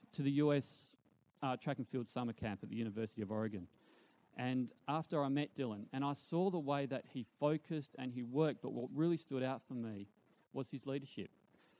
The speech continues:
There's a load of little ratbag kids in the background who were, were quite painful, to be perfectly honest, doing camps. And the aunties would be up on the hill and they would yell out and tell them to behave. But whenever Dylan would come over, they'd all just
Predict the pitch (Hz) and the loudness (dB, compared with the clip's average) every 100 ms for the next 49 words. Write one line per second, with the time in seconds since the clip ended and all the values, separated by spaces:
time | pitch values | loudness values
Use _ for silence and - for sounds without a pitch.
0 | _ _ 156 160 175 240 214 160 135 147 | _ _ 4 6 6 6 6 4 4 2
1 | - 131 120 - - 120 113 113 117 107 | 4 2 2 -2 -2 0 0 -2 -2 -4
2 | - 98 92 - - 151 147 143 143 135 | -4 -4 -6 -12 -16 -6 -2 2 2 2
3 | - 147 - - - 135 117 113 - 101 | -2 -8 -6 -8 -6 -6 -6 -8 -10 -12
4 | 98 120 110 - 110 107 104 104 - - | -8 -6 -6 -8 -6 -6 -8 -10 -18 -20
5 | - - - 123 110 113 98 - - _ | -20 -12 0 2 2 -2 -6 -6 -20 _
6 | _ _ - 139 147 151 180 196 180 170 | _ _ -4 0 2 4 6 4 4 2
7 | 151 - - 135 123 143 143 147 147 139 | 0 -10 -6 -6 2 4 4 2 0 2
8 | 131 139 135 131 143 135 131 120 131 - | 2 4 4 4 2 2 2 0 -2 -4
9 | 139 135 147 135 110 110 110 - _ - | -2 -2 -4 -4 -2 -2 -4 -12 _ -20
10 | _ - 143 143 185 214 165 165 160 131 | _ -2 2 4 2 0 0 2 0 -2
11 | 127 113 107 - - _ _ - 135 123 | -4 -6 -6 -10 -20 _ _ -10 -6 -2
12 | 151 135 120 | -2 -4 -10